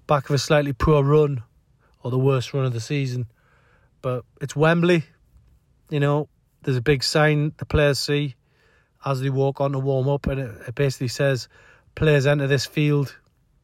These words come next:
as players, and they leave it as legends." So someone's gotta be the hero on the day, and Newcastle players have gotta just get that in the head now. This is a chance to, to win something. Concentrate,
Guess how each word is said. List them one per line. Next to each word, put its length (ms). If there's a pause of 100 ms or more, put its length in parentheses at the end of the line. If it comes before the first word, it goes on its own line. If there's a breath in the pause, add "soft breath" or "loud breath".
(220)
as 240
players, 540 (500 soft breath)
and 160
they 60
leave 320
it 80
as 160
legends." 560 (420 soft breath)
So 160
someone's 400
gotta 200
be 120
the 100
hero 300
on 80
the 100
day, 440 (500)
and 340 (840)
Newcastle 460
players 260
have 80
gotta 220
just 220
get 180
that 120
in 100
the 80
head 200
now. 180
This 180
is 120
a 40
chance 340
to, 200 (420 loud breath)
to 100
win 220
something. 400
Concentrate, 1000